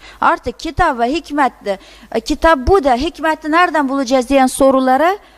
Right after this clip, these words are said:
yer kalmayacak. Kur'an, e, kitabı, kendi kitabını Kur'an hikmet olarak anlatıyor. Yasin ve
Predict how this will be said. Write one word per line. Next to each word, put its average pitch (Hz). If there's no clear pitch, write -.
yer 277
kalmayacak. 240
Kur'an, 277
e, 208
kitabı, 240
kendi 214
kitabını 185
Kur'an 220
hikmet 277
olarak 202
anlatıyor. 180
Yasin 233
ve 240